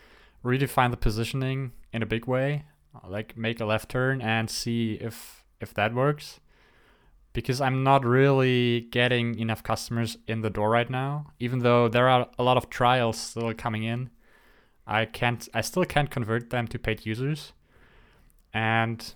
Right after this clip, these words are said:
yeah, I mean, I'm still working on it, so that <laughs> I, I kinda,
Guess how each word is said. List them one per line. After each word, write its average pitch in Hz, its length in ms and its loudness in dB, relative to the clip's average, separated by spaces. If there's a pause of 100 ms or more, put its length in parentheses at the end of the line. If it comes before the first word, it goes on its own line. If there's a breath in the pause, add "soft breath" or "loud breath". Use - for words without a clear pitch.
(200)
yeah, 147 140 2
I 147 40 6
mean, 151 120 2
I'm 165 60 2
still 185 280 2
working 127 360 2
on 110 160 4
it, 127 140 0
so 117 140 2
that 120 120 6 (140)
<laughs> 156 260 -2
I, - 0 -
I 151 80 6
kinda, 196 480 4